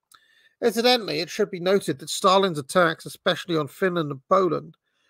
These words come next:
were greeted by the British public ge-, generally with hisses.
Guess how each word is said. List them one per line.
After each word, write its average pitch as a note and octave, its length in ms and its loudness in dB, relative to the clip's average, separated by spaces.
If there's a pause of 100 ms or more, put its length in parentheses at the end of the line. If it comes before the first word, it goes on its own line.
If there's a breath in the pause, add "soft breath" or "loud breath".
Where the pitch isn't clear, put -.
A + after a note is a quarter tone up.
(120)
were F3 100 -2
greeted F3+ 400 2
by F3+ 140 6
the D3+ 100 2
British E3+ 300 -2 (100)
public D#3 460 2
ge-, C#3+ 340 0 (320)
generally F#3+ 520 4
with E3 200 -2
hisses. C#3+ 560 -2